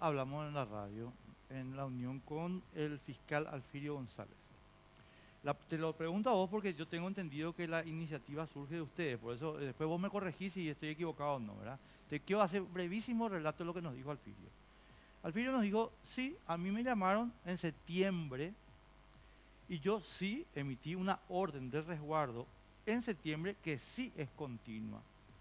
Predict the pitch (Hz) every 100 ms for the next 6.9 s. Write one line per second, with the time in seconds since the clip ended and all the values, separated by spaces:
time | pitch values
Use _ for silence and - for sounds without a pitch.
0 | - 143 127 107 - 117 - 147 202 226
1 | 262 240 240 233 254 269 - - - -
2 | - 143 196 196 214 220 - 185 - 185
3 | 190 175 - 226 285 - - - - -
4 | - - - - - - 131 113 151 160
5 | 151 131 135 123 123 120 104 - - -
6 | - 131 - 123 - 160 220 147 98